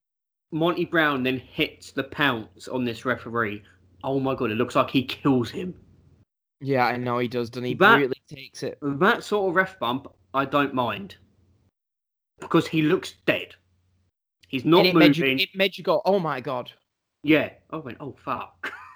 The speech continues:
Speaker 2: Well, can I just say something, Sean, right? So, I love Dusty Rhodes. We all love Dusty Rhodes. Dusty Rhodes is sat backstage on this pickup truck, yeah?
Speaker 1: <laughs>
Speaker 2: Right? The main title match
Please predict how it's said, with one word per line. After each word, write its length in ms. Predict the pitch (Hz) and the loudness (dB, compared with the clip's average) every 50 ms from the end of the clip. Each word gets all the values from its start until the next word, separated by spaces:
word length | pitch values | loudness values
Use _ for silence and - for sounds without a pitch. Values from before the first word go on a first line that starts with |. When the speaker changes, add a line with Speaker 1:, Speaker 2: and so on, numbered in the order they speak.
| - - - | -20 -20 -18
Speaker 2:
Well, 80 | 214 214 | -14 -8
can 140 | - 285 | -2 -2
I 100 | 302 294 | -2 -2
just 180 | 262 262 285 - | -2 -6 -8 -4
say 200 | - 269 202 165 | -2 -2 -2 -2
something, 260 | - - 151 139 - - | -4 -6 -6 -6 -6 -6
Sean, 320 | - - 135 127 117 113 | -6 -4 -4 -4 -4 -4
right? 300 | 104 69 69 120 135 - _ _ _ _ _ _ _ _ _ - | -6 -6 -6 -6 -8 -10 _ _ _ _ _ _ _ _ _ -10
So, 420 | - - 147 127 110 92 - _ _ _ _ - | -2 0 2 2 2 0 -6 _ _ _ _ 2
I 120 | 151 160 170 | 4 4 4
love 320 | 175 165 165 160 139 - | 4 2 0 0 -2 -4
Dusty 340 | - 135 127 - - 139 127 | -8 -8 -8 -8 -10 -12 -8
Rhodes. 320 | 117 123 123 120 127 117 | -6 -4 -4 -4 -4 -4
We 120 | 139 143 143 | -2 0 0
all 180 | 139 135 135 127 | 2 0 0 -2
love 100 | 123 117 | -6 -6
Dusty 320 | - 127 120 - - 135 120 | -8 -10 -10 -8 -10 -8 -6
Rhodes. 280 | 117 120 120 123 - | -4 -4 -4 -4 -4
Dusty 240 | - 302 311 - 311 | -6 -6 -2 0 2
Rhodes 280 | 247 202 156 127 123 131 | 4 4 2 2 0 -4
is 80 | 123 | -8
sat 260 | - - 185 165 - | -2 2 2 2 4
backstage 600 | - 170 160 - - - 165 143 131 123 123 - _ _ _ _ _ _ _ _ - | 2 0 0 0 -2 -2 -2 -2 -2 -4 -6 -8 _ _ _ _ _ _ _ _ -6
on 140 | 151 147 147 | -4 -2 -2
this 140 | 147 139 | -2 -4
pickup 440 | - - - 170 - - 165 - - - | -6 -4 -4 -4 -2 -2 -4 -4 -4 -4
truck, 260 | - 139 135 - - | -4 -4 -4 -4 -2
yeah? 220 | - 123 123 143 - _ _ _ _ _ _ _ _ _ _ _ _ _ _ _ _ _ _ _ _ _ _ - - - | -4 -4 -4 -4 -6 _ _ _ _ _ _ _ _ _ _ _ _ _ _ _ _ _ _ _ _ _ _ -8 0 2
Speaker 1:
<laughs> 0 | 214 190 - 156 - - 143 - - _ _ - | 2 2 2 -2 -4 -4 -6 -10 -10 _ _ 0
Speaker 2:
Right? 300 | 143 143 143 147 156 - _ _ _ _ _ _ _ _ _ _ _ _ _ - - | 2 4 6 6 4 2 _ _ _ _ _ _ _ _ _ _ _ _ _ -12 -8
The 200 | 156 151 180 180 | -4 0 0 2
main 440 | 165 190 202 226 240 247 247 220 | 2 4 4 4 4 4 2 0
title 480 | 190 - - 202 196 208 196 - 127 143 | -2 -2 -2 2 2 2 2 0 -2 -6
match 480 | 117 113 107 71 73 - _ - - | -6 -6 -8 -8 -10 -16 _ -20 -20